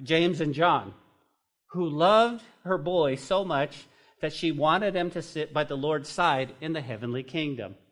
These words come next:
Now, maybe a little pride in her boys, uh, maybe there's a little pride in her boys, but I believe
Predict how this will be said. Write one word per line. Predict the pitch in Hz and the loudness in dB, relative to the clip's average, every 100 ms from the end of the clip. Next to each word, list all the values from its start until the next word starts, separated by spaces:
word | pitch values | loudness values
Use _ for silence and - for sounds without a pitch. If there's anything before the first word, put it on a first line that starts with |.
| _ _ _ _ 185 | _ _ _ _ 4
Now, | 180 | 6
maybe | 185 240 311 226 170 180 | 8 6 4 4 4 4
a | 170 | 2
little | 170 196 185 | 2 2 2
pride | - 196 185 196 | 0 6 8 6
in | 185 170 | 4 0
her | 170 | -2
boys, | 151 185 185 160 160 156 - _ _ _ _ _ _ _ _ _ _ _ _ - | -2 0 2 2 0 -6 -18 _ _ _ _ _ _ _ _ _ _ _ _ 0
uh, | 160 151 135 - _ _ _ _ _ _ - | 4 6 4 -6 _ _ _ _ _ _ -6
maybe | 175 190 196 | 0 0 2
there's | 196 175 | 0 0
a | |
little | 175 175 | 0 -2
pride | - 202 202 143 | -2 -2 0 0
in | 131 | -2
her | 135 | -4
boys, | 131 131 113 104 - _ _ _ _ _ _ | -4 -4 -4 -6 -16 _ _ _ _ _ _
but | 143 | -6
I | 131 | -4
believe | 131 135 175 139 117 120 | -4 -4 -4 -4 -6 -10